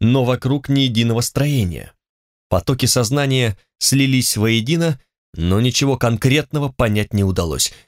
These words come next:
Выходило, что тут нет чёткой навигации, и двигаться надо, опираясь на какие-то подсказки.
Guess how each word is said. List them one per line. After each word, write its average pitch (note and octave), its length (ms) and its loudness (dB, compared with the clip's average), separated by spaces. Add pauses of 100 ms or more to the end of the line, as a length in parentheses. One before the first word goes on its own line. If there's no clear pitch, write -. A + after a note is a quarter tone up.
(120)
Выходило, A2 720 0
что - 180 -4
тут C3 320 -2
нет B2+ 300 2
чёткой A2+ 400 0
навигации, A2+ 640 0 (300)
и C3 100 2
двигаться B2+ 720 0
надо, B2+ 400 2
опираясь C3+ 640 0
на B2 180 4
какие-то A#2+ 500 -2
подсказки. - 680 -2